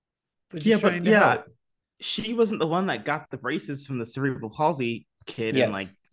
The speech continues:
Speaker 2: forced him to get up and walk. So that was a little, like, I get that he might have felt embarrassed, but that was just weird for him to so quickly blame her and tell her to leave. But then the other thing,
Speaker 1: Yeah.
Speaker 2: too, is, like, it's weird 'cause I want to feel bad for Artie, but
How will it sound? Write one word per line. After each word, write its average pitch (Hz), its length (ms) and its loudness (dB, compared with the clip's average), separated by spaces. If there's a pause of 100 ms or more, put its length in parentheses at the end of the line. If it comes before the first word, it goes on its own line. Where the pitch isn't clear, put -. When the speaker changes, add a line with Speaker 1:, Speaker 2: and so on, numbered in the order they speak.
(140)
Speaker 2:
forced 143 400 0
him 160 60 2
to 143 60 0
get 139 100 2
up 131 120 -2
and 117 120 -6
walk. 120 420 0
So 135 200 -4
that 127 120 -6
was 185 160 -2
a 196 60 -2
little, 165 420 -4 (360)
like, - 120 -12
I 165 60 -2
get 196 160 -4
that 196 100 -6
he 185 100 -4
might 156 180 -2
have 156 40 -14
felt 131 200 -8
embarrassed, 101 680 -4 (300)
but 131 100 -6
that 135 100 -2
was 139 200 -4
just - 260 -10
weird 131 180 0
for 139 100 -12
him 131 80 -6
to 117 60 -4
so 123 140 -2
quickly 120 300 -6
blame 107 260 -6
her 110 120 -6
and 101 160 -6
tell 104 160 -8
her 101 100 -4
to 98 80 -4
leave. 107 440 -2 (380)
But 247 80 -4
then 269 140 4
the 190 100 6
other 143 180 4
thing, 135 100 2
Speaker 1:
Yeah. 117 220 2
Speaker 2:
too, 120 340 -4
is, 117 140 -8
like, 117 300 -8 (1160)
it's 151 340 -6
weird 113 380 0
'cause 139 180 -10
I 160 120 4
want 160 400 2
to 285 60 -4
feel - 160 -4
bad 127 280 -2
for 151 100 -6
Artie, 127 360 -4
but 139 240 -4